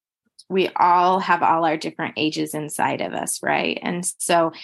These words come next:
people might grow up, but they still have the different parts of themselves from before. So we're just trying to find those books that, um, will reach more than one age group. That's one of the questions we get with that box is, "Well, who, what age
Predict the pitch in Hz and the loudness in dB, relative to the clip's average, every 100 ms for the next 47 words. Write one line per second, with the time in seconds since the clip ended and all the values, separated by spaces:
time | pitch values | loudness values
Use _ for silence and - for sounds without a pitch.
0 | - - - 233 208 208 190 175 160 190 | -16 -16 -6 -2 0 4 4 4 2 2
1 | 170 - 175 165 165 - 170 - 165 - | 0 0 2 2 2 0 -2 -2 -2 0
2 | 170 165 160 156 160 160 151 - 147 - | 0 2 2 0 0 0 -2 0 -2 0
3 | 143 - 156 156 160 - 160 - 165 160 | 0 0 -4 -2 0 0 0 -2 -8 -8
4 | 156 - 170 160 147 - - 180 180 - | -8 -4 0 2 0 -4 0 2 2 0
5 | 190 170 160 143 147 143 143 - 156 - | 2 2 0 0 -2 -2 -4 -2 -4 -2
6 | - - 127 - - - - - 101 202 | -4 -2 0 0 -2 -2 -2 -4 -6 -10
7 | - 190 185 170 160 156 - - - - | -8 0 0 0 0 -2 -2 -2 -2 -6
8 | _ _ _ 180 175 170 156 151 - 151 | _ _ _ 2 2 2 -2 -4 -4 -4
9 | - - 151 - 196 202 - 196 185 180 | -4 -4 -4 -2 0 0 2 2 4 2
10 | - 165 170 - 156 156 - 156 151 147 | 2 0 -2 -4 -2 -2 -2 0 0 0
11 | 139 - - - 208 254 269 392 415 302 | 0 -2 -2 -4 0 0 2 2 2 2
12 | 339 - 339 330 - | 0 4 2 2 -4